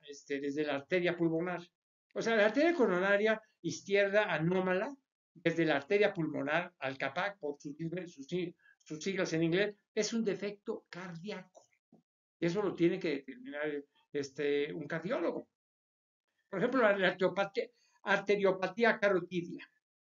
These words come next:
Es una afección que ocurre cuando las arterias carótidas resultan estrechas o bloqueadas. ¿Y qué es lo que, qué es lo que detona esto? ¿Cuál es, cuál es el, el,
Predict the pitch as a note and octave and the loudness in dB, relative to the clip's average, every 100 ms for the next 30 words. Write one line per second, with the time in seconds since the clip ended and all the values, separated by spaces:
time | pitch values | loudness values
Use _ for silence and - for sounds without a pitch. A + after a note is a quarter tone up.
0 | _ _ _ _ C#4 D#4+ E4+ B3+ A3+ - | _ _ _ _ -2 4 4 4 2 -4
1 | G#3+ A3 B3 - F3 E3+ G3 G3 G#3 G#3 | 4 4 4 -2 -6 0 2 6 6 4
2 | D#3+ D3+ D#3 D3+ E3 E3+ A#3+ C#4 C4 E3 | 0 0 0 0 -2 2 4 4 2 0
3 | D3+ D3+ C#3+ D#3 - - _ _ _ _ | 0 -2 -6 -6 -6 -14 _ _ _ _
4 | _ - F3 A3+ A#3 A#3+ G3 E3+ - A3+ | _ -4 -2 0 2 0 0 -4 2 4
5 | A3 - - - - - _ - C#3+ D3 | 4 -2 -12 -16 -20 -20 _ -8 -4 -2
6 | C#3+ F#3+ G#3+ A3+ C4 C#4 - - _ _ | 0 2 4 4 2 -2 -8 -18 _ _
7 | _ _ _ _ _ _ _ E3 - A#3+ | _ _ _ _ _ _ _ -8 2 4
8 | A#3 - G#3+ A3+ A3+ A3 G#3+ A#3 B3 A#3 | 4 -2 -2 2 2 0 -4 -6 -4 0
9 | G3+ D#3+ C#3+ C#3+ G3 F3+ C#3 C3+ - - | 2 0 -2 -4 0 0 0 -6 -10 -16
10 | - _ _ _ _ _ - A#3+ A#3+ G3+ | -20 _ _ _ _ _ -6 0 0 -2
11 | F3 A3+ A3+ A3+ A3 E3+ F3 E3 E3 - | -10 -4 -2 0 0 -2 -2 -6 -6 -12